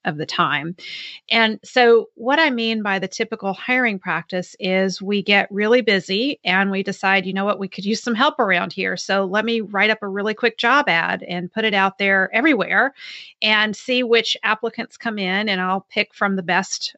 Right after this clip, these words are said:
you know, of that group. And then I'll invite some of those in for an interview. And then out of those that I interview, I'll pick the best person." Well, that d-, the reason that causes us to mishire is because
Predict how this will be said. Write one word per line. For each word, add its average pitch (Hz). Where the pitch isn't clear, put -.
you 214
know, 196
of 196
that 190
group. 202
And 202
then 185
I'll 185
invite 180
some 202
of 190
those 190
in 185
for 196
an 180
interview. 185
And 175
then 170
out 185
of 185
those 190
that 190
I 185
interview, 202
I'll 190
pick -
the 202
best 202
person." 294
Well, 233
that 262
d-, 247
the 240
reason 285
that 226
causes 226
us 190
to -
mishire 185
is 208
because 214